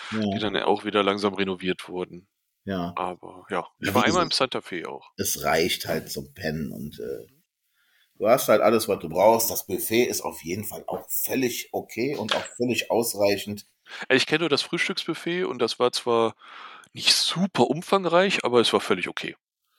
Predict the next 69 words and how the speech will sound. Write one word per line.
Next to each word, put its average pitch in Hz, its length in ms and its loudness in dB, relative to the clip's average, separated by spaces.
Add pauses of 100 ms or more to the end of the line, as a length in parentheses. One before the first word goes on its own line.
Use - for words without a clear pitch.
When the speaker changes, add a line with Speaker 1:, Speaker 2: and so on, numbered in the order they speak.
(420)
Speaker 1:
Ja, 92 140 2
Speaker 2:
Also 104 140 6
Speaker 1:
die 95 160 6
hatten 208 240 2
schon 302 280 2
eine 339 160 0
Menge, 269 360 2
muss 107 220 2
ich 90 120 -2
sagen, 78 360 -2
ne? 156 220 -2
Mittlerweile 156 500 4
haben 175 140 0
die 156 60 4
ja 139 100 6
auch 117 160 2
Baked 123 340 0
Beans 214 380 0
und, 117 340 -2
und 110 300 -8
Rührei 208 360 2
Speaker 2:
Oh. - 40 -4
Speaker 1:
und 180 160 -6
so. 175 160 -6
Ja, 123 200 2
Speaker 2:
Ich 185 100 -2
glaub, 151 80 -2
Speaker 1:
ja, - 120 -4
Speaker 2:
das - 80 0
gab's - 180 0
gar 104 120 0
nicht 98 120 -6
bei 107 100 0
Speaker 1:
und, 87 80 -6
Speaker 2:
uns. 101 120 -8
Speaker 1:
und 110 140 0
Speaker 2:
Ja, 147 80 2
dann 107 120 2
haben 165 160 6
sie 160 120 -8
schon 170 100 2
Speaker 1:
Bacon 170 160 2
Speaker 2:
verbessert. 127 280 -4
Speaker 1:
und, - 60 -20 (400)
also 117 220 2
das 117 260 -2
war 147 120 4
beim 135 160 6
ersten 160 340 0
Besuch 139 240 0
auch 190 160 0
nicht, 226 100 2
das 165 160 -2
war 170 100 4
jetzt 175 220 0
beim 143 240 2
letzten 151 520 0
Mal, 113 200 0
als 104 220 0
ich - 140 -6
alleine 143 420 2
da 165 220 -2
war, 156 180 2
weil 139 160 2
ja 143 100 4
da 123 140 2
Corona 123 480 -4
angefangen 87 560 -8
hat. - 140 -14